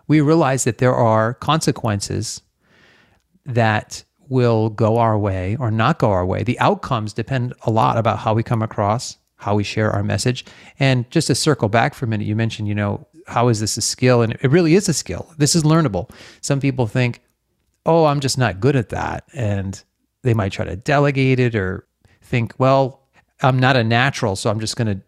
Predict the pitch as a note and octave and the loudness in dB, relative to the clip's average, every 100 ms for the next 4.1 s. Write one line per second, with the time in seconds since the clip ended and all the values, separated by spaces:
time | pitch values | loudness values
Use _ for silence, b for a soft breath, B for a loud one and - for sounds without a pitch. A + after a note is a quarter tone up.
0 | _ A#2+ A2 - C3 B2+ B2 A2 A2 A2 | _ -4 -4 -4 -2 0 2 0 0 0
1 | - A2 G#2 G#2 _ _ C3 G#2+ - A2+ | 0 -4 -4 -8 _ _ -4 -4 -4 -4
2 | G#2 A#2 G#2 G#2+ G#2+ C#3 C#3 F3+ G3+ F3+ | -2 -2 -2 -2 -2 0 0 2 2 4
3 | C3+ B2 A2+ A#2+ A2 G2 - - A#2 G2 | 4 2 2 2 0 -2 -2 2 4 4
4 | A#2 | 0